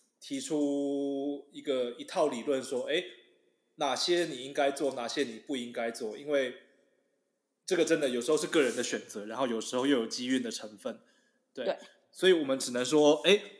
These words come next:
Speaker 1: 我们大致上可以归纳出某些可做到的元素、可发展的方向是一个胜利方程式。
Speaker 2: 对。对。
Speaker 1: 但至于要怎么去运用它，还要做到什么程度，这个真的是个人的选择了。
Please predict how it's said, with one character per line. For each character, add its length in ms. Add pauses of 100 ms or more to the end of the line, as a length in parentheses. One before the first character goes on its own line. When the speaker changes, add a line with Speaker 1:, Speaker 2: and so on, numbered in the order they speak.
(180)
Speaker 1:
我 100
们 140
大 220
致 180
上 220
可 100
以 80
归 200
纳 180
出 180
某 220
些 340 (160)
可 240
做 220
到 160
的 100
元 180
素、 300
可 220
发 180
展 180
的 60
方 220
向 200
是 160
一 40
个 100
胜 180
利 140
方 180
程 220
式。 240 (420)
Speaker 2:
对。 120
对。 40
Speaker 1:
但 160
至 280
于 320 (680)
要 200
怎 160
么 80
去 160
运 80
用 180
它， 140
还 120
要 200
做 140
到 120
什 180
么 120
程 240
度， 180
这 100
个 60
真 160
的 80
是 140
个 180
人 140
的 60
选 240
择 120
了。 220